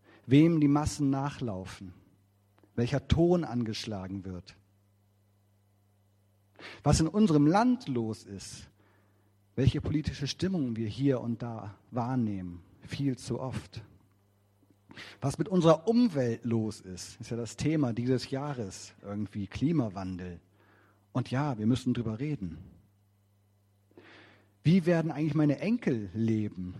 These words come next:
in dieser Welt, habe ich mich gefragt, wenn wir mal über den Klimawandel sprechen. Werde ich überhaupt Enkel haben? Oder werden meine Kinder sagen,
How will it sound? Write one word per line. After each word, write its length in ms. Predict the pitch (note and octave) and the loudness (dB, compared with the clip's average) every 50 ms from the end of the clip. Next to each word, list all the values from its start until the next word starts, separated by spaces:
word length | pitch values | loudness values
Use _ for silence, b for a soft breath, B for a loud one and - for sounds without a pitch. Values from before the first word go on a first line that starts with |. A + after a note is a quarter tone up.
| - - | -6 -4
in 100 | A#2+ A2+ | -2 -2
dieser 340 | A#2 A#2 G#2 G#2+ G2+ E2+ - | -2 -2 -2 -4 -6 -6 -6
Welt, 380 | G#2 G2+ G2 F#2+ F#2 - - - - b b b b b b b b b b b b - | -6 -6 -6 -6 -8 -10 -12 -14 -16 b b b b b b b b b b b b -10
habe 160 | G#2+ F#2+ G2+ | -6 -4 -4
ich 60 | F#2 | -2
mich 160 | G#2 F#2+ - | -4 -4 -4
gefragt, 680 | - G#2 - - - - F2+ F2 F2+ - - - - - | -6 -8 -8 -8 -10 -12 -12 -12 -12 -10 -6 -6 -4 -2
wenn 160 | A2+ G#2+ G#2+ | -2 -2 0
wir 280 | G#2+ G#2+ G#2 G2+ G2+ F#2 | 0 0 -2 -2 -4 -6
mal 160 | G#2 G#2+ A2 | -4 -4 -4
über 160 | A#2 A2 A2 | -2 -2 -2
den 120 | G#2+ G#2+ G2+ | -2 -2 -4
Klimawandel 580 | - - B2+ A#2 A#2+ A2 A2 G#2 G2+ G2 F#2+ | -2 2 4 4 4 4 0 -2 -2 -2 -4
sprechen. 440 | F#2 - - - G2 F#2 - - G#2 - B B B B B | -6 -6 -6 -4 -4 -4 -6 -8 -10 -12 B B B B B
Werde 200 | B C#3 D3 - | B 4 6 6
ich 60 | C#3+ | 6
überhaupt 280 | D3 D3+ D3 C#3+ - - | 4 4 2 2 0 2
Enkel 340 | D#3 D#3 D3+ - C#3+ C3+ B2+ | 2 2 2 2 0 0 0
haben? 400 | E3 F#3 F3+ B2+ G#2+ F#2+ F2 - - b b b b b b b | 0 0 0 0 -2 -4 -8 -10 -14 b b b b b b b
Oder 240 | b C3+ C#3+ C#3 C3 | b -2 0 2 4
werden 240 | D3+ D#3 D#3+ D#3+ | 4 4 6 6
meine 260 | D#3 D3+ D3+ D#3+ E3 D#3 | 4 4 4 4 2 0
Kinder 360 | - - F3 E3+ D#3+ D3+ C#3+ | 0 0 0 2 2 0 0
sagen, 540 | C3+ D3 C#3+ D3 D3 C#3+ D3 D3 D3 C3+ | 0 0 0 0 0 2 2 0 0 -2